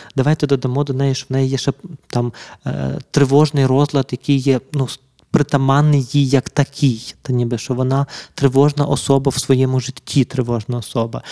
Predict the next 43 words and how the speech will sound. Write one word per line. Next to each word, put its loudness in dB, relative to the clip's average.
І 0
тоді 2
вона, 4
ясне 2
діло, 4
що -2
дуже 2
сильно 0
хвилюється, 2
і 2
тоді 0
вона 2
також -2
не 2
може 2
відсторонитися, -2
але 4
вона 4
все -2
рівно 6
відсторонюється, 0
вона 0
все -6
рівно, 0
вона 0
починає 2
бути -2
нечутливішою 2
до, -4
до 0
дитини, 0
вона -2
зривається, -2
вона, -2
е, 4
в -2
неї 4
стаються, 0
це 0
напади 0
істерики, -4
нервові 0
зриви. -4